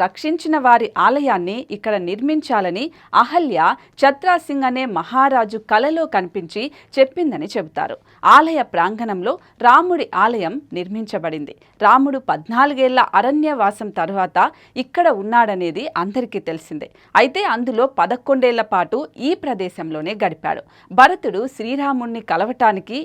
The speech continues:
ఇక్కడికొచ్చి తండ్రి దశరథుడి మరణ వార్త చెప్పి ఇంటికి తిరిగి రావాలని అభ్యర్థించారు. ఇప్పటికీ చిత్రకూటలో శ్రీరాముడు, సీతమ్మ తల్లి పాదముద్రలు ఉన్నాయి. ఈ ఆలయం ఉత్తరప్రదేశ్, మధ్యప్రదేశ్ మధ్య ఉంటుంది. ఇక్కడ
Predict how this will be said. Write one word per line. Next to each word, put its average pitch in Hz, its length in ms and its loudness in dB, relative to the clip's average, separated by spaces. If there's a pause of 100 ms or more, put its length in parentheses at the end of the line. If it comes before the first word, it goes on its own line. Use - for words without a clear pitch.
ఇక్కడికొచ్చి 208 640 -6 (240)
తండ్రి 370 300 6 (140)
దశరథుడి 262 560 -2 (100)
మరణ 240 260 -2 (100)
వార్త 220 220 4 (120)
చెప్పి 214 240 -8 (220)
ఇంటికి 294 380 -6
తిరిగి 208 320 -6
రావాలని 180 460 0 (140)
అభ్యర్థించారు. 170 720 -6 (360)
ఇప్పటికీ 269 420 -2 (140)
చిత్రకూటలో 233 640 -4 (140)
శ్రీరాముడు, 233 640 -4
సీతమ్మ 247 520 -8
తల్లి 208 300 -4 (140)
పాదముద్రలు 190 800 -2
ఉన్నాయి. 147 200 -10 (280)
ఈ 269 120 -2
ఆలయం 277 440 2 (180)
ఉత్తరప్రదేశ్, 226 720 -2 (140)
మధ్యప్రదేశ్ 202 640 -4
మధ్య 165 240 -6
ఉంటుంది. 165 420 -10 (300)
ఇక్కడ 220 180 0